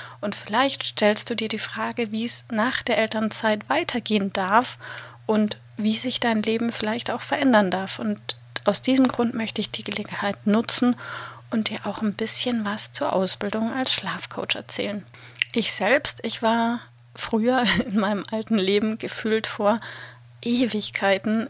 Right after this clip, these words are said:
Niederlassungsleiterin in der Personalberatung I T. Das heißt, wir haben Freiberufler und festangestellte I Tler vermittelt, entweder in ein festes Anstellungsverhältnis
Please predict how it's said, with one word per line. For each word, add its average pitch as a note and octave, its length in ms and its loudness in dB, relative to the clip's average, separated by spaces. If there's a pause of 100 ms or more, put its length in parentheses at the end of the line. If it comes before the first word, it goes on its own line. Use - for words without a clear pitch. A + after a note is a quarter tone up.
(120)
Niederlassungsleiterin A3+ 1200 2
in G#3 220 -2
der G3 100 0
Personalberatung F#3+ 1200 0
I F#3+ 120 0
T. A#3+ 260 0 (500)
Das - 200 -2
heißt, G#3 300 4
wir F#3 200 2
haben G3+ 400 2 (680)
Freiberufler A3+ 1120 2
und A3 160 0
festangestellte G3+ 1400 0 (400)
I G3+ 100 -2
Tler A#3 420 0
vermittelt, A3+ 580 2
entweder G#3 480 0
in G3 120 0
ein G3 140 -4
festes - 520 -6
Anstellungsverhältnis A3 1300 2